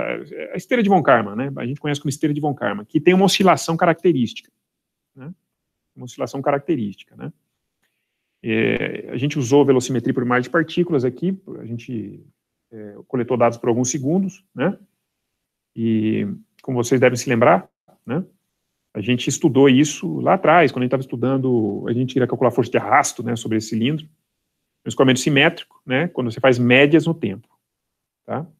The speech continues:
Apesar de ter uma oscilação, uma oscilação que a gente observa aqui bastante característica, que é a oscilação da esteira de von Karman,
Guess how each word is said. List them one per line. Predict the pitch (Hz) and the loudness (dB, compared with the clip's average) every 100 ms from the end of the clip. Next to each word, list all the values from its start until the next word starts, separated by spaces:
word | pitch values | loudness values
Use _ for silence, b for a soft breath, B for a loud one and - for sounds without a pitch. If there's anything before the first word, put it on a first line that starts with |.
| _ _ _ _ | _ _ _ _
Apesar | 107 117 | 0 0
de | 110 | 0
ter | 135 | 0
uma | |
oscilação, | 139 - 143 147 147 151 - _ _ _ | 0 0 0 0 -4 -4 -12 _ _ _
uma | 127 | -10
oscilação | 123 135 120 131 | -4 -2 -2 -4
que | 135 | -4
a | |
gente | 135 | -2
observa | 139 113 123 123 | -4 0 2 2
aqui | 117 131 | 0 0
bastante | 135 - 156 151 | 0 0 -2 0
característica, | 135 127 120 147 - | 0 0 0 0 -4
que | 147 | -4
é | |
a | 147 | -4
oscilação | 151 135 135 | 0 0 0
da | 139 | -2
esteira | 151 151 143 | -2 0 0
de | 143 | 0
von | 156 | -2
Karman, | 131 101 87 | -4 -8 -10